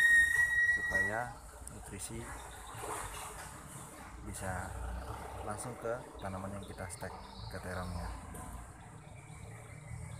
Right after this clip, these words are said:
Ini dia sudah tumbuh, tuh hasil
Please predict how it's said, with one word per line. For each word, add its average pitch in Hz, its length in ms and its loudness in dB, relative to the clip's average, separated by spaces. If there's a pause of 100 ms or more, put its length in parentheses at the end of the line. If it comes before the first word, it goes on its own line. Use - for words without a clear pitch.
(2000)
Ini 95 160 -6
dia 92 160 -6
sudah 98 240 -8
tumbuh, 92 400 -6 (480)
tuh 90 160 -10
hasil 87 320 -10